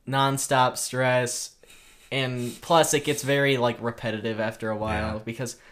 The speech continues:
Speaker 1: our number one seller is Philly cheesesteaks,
Speaker 2: Mm-hmm.
Speaker 1: and, um, like, they're good, but
Speaker 2: Yeah.
Speaker 1: but when ten people order them in a row, <laughs> it's like, it's
Speaker 2: <laughs> Yeah,
Speaker 1: like,
Speaker 2: you kinda
Speaker 1: "All right,
Speaker 2: monotonous.
Speaker 1: make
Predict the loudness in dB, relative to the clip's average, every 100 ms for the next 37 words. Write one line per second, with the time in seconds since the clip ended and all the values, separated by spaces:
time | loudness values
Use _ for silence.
0 | -20 -20 -12 0 2 2 2 2 2 2
1 | 0 -4 -2 0 0 0 -4 -6 -6 -4
2 | -4 -8 -10 -6 -4 -4 -4 -4 -4 -6
3 | -4 -4 -4 -6 -8 -8 -10 -12 -16 -20
4 | _ -10 -6 -4 -4 -4 -2 0 0 0
5 | -4 -8 -14 _ _ -6 -6 -8 _ -6
6 | -6 -2 0 2 0 -2 -4 0 0 0
7 | -4 -12 _ _ _ _ _ -6 -4 -4
8 | -6 -6 -4 -4 -4 -4 -2 0 0 -2
9 | -4 -4 -4 -4 -2 0 2 4 6 8
10 | 10 10 10 10 8 4 2 4 2 2
11 | -6 -10 -6 -2 0 0 -2 -4 -4